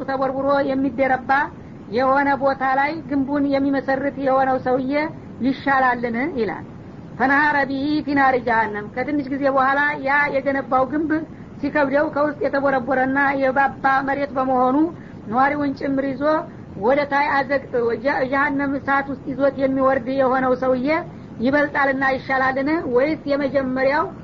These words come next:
በተቅዋ የገነባውና አስተማማኝ ቦታ ላይ ያቆመው ነው? ይላል። በምሳሌያዊ አነጋገር መግለጹ ነው። እንግዲህ በኢማንና በተቅዋ በሶላህ፣ እ፣ አቋማቸውን ያስተካከሉና የገነቡ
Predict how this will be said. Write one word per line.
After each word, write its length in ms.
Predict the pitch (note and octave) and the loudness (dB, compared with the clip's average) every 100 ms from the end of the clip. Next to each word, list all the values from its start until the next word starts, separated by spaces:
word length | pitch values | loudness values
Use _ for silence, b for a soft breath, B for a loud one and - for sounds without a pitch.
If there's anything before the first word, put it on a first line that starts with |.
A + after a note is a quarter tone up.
| - - | -16 -10
በተቅዋ 500 | G#3+ C4 C#4+ C#4+ C#4 C4+ C4+ C4+ | -4 0 0 0 2 4 2 0
የገነባውና 760 | C4+ C4 C4+ C4 C4+ B3+ C4 C4+ D4 | -4 -2 -2 0 2 2 2 0 0
አስተማማኝ 560 | C#4+ C4+ C4 B3+ C4 B3+ | 0 -2 -2 -2 0 0
ቦታ 240 | B3 B3 B3 | 0 0 2
ላይ 160 | C4 B3+ | 2 0
ያቆመው 500 | B3+ B3 B3 A#3+ A#3 A3+ | 0 0 -2 -2 0 0
ነው? 160 | A3 G#3+ B3 | 0 0 0
ይላል። 260 | G#3 E3 - - - - | 0 -2 -10 -14 -16 -4
በምሳሌያዊ 680 | A3+ C4+ C#4+ C#4 C4+ C4 C4 | 2 2 2 2 2 4 2
አነጋገር 640 | C4+ B3+ B3+ B3 B3 B3+ B3+ | 2 0 0 0 0 0 0
መግለጹ 400 | B3 B3 A#3+ A3 G#3 | 0 0 0 -2 -4
ነው። 140 | E3 - - - - - - | -8 -12 -16 -16 -16 -16 -8
እንግዲህ 300 | G#3 C#4 D#4 C#4+ | -2 2 2 2
በኢማንና 600 | B3 D4+ C#4 C#4 C#4 C4+ C4+ | 0 0 0 0 0 0 0
በተቅዋ 420 | C4 C4 C4 C#4 C#4 | 0 -2 0 2 2
በሶላህ፣ 460 | B3 B3+ C4 C#4 D#4+ - - - - - | 0 0 0 2 0 -4 -14 -18 -14 -4
እ፣ 120 | A#3 A3+ A3 A#3 - - - - - A3+ | 0 2 0 -2 -8 -16 -18 -18 -8 -2
አቋማቸውን 760 | B3+ D4 C#4+ C#4 C#4 C#4+ C#4+ | 0 2 2 0 2 2 2
ያስተካከሉና 840 | C#4+ C4+ C4+ C#4 C#4 C#4 C4+ C4 C4+ | 2 0 -2 -2 -2 -2 -4 -2 2
የገነቡ 420 | C4 C4 C4+ B3 | 2 2 -2 -4